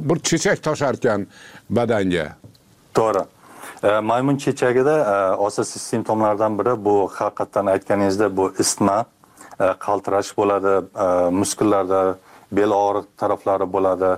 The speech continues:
Speaker 2: Butun tanaga, e, bir vaqtning o'zida mana shu toshmalar toshib ketib, toshmalar ichida suyuqlar agar bu, e, bo'linadigan bo'lsa, e, demak bu teri orqali ham yuqish xavfi juda ham ko'payadi. Undan tashqari,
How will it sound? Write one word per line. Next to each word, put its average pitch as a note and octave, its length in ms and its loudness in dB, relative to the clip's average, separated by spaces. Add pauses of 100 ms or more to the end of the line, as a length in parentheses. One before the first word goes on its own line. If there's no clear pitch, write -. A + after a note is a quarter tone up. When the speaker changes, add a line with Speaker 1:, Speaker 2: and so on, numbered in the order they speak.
(280)
Speaker 2:
Butun G2 300 -2
tanaga, G#2 640 0 (100)
e, F2+ 220 0
bir G2+ 100 -2
vaqtning G2+ 480 -4
o'zida G#2 520 0 (380)
mana G2 240 0
shu A#2 200 -2 (240)
toshmalar G#2 360 -2 (100)
toshib G#2 340 -4
ketib, G#2 240 0 (100)
toshmalar G2+ 340 0
ichida G2+ 260 0
suyuqlar G2+ 520 0 (380)
agar G2 360 0
bu, G#2+ 100 2 (100)
e, F#2 240 -2
bo'linadigan G2 600 0
bo'lsa, B2 360 0 (400)
e, A2+ 40 -2 (200)
demak G2+ 300 0
bu G2+ 140 0
teri G#2 440 0 (200)
orqali G#2 520 -2
ham A2+ 140 0 (100)
yuqish G2+ 480 0
xavfi G2+ 360 -2
juda G2 220 2
ham G2 100 -2
ko'payadi. F#2 540 0 (680)
Undan G#2+ 240 2
tashqari, A2 560 -2